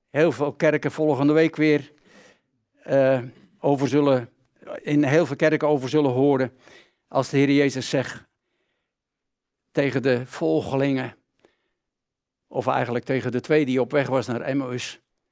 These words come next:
waar het precies om ging, zoals we gelezen hebben, dat alles moest gebeuren opdat de schrift vervuld zou worden.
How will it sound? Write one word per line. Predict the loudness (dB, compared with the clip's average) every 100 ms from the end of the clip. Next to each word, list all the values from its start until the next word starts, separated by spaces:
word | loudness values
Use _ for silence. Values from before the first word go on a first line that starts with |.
| _ _ _ _ _ _ _ _ _ _ _ _ _ _ _ _
waar | -2 0
het | -2
precies | -8 -10 -8 -6
om | -6 -6
ging, | -6 -6 -8 -14
zoals | -8 -2 -2 -4
we | -6
gelezen | -4 0 0 -2 -6
hebben, | -8 -12 -10
dat | -8 -6
alles | 0 2 2 0
moest | 0 -2 -4
gebeuren | -4 0 0 -2
opdat | -4 -4 -6
de |
schrift | -8 -10 -4 -4 -4 -10
vervuld | -6 -6 -6 -8 -8 -8
zou | -8 -6
worden. | -6 -8 -14